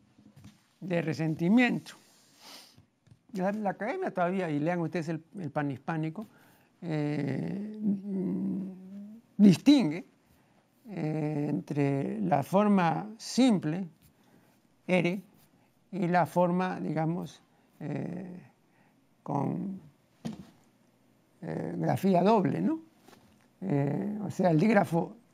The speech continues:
R R, ¿no? Aunque la academia también dice que eso se llama R,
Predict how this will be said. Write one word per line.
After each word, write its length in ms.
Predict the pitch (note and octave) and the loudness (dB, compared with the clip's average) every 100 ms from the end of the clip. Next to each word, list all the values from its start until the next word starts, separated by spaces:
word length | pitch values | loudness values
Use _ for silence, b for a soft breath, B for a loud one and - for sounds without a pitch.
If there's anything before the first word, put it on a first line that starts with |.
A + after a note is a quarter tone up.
| _ _ - _ - | _ _ -20 _ -2
R 320 | F3+ F3 G#3 | 2 4 4
R, 240 | F#3 F#3+ - - _ _ | 2 -2 -6 -20 _ _
¿no? 220 | D#3+ C4+ - _ _ _ | -8 -8 -14 _ _ _
Aunque 280 | - B2+ C#3 | -8 -6 0
la 100 | D3 | 0
academia 540 | D3+ D#3 F3 E3+ F3 E3+ | 2 2 4 4 2 2
también 500 | D3 D3+ E3+ E3+ D#3 | 4 6 6 4 0
dice 280 | C3+ D3 | -2 -4
que 100 | - | -4
eso 160 | A#2+ D3+ | -4 -4
se 140 | C3 | -2
llama 300 | D3+ D#3 G#3 C4 | 0 2 4 4
R, 260 | G3 C3+ | 2 -6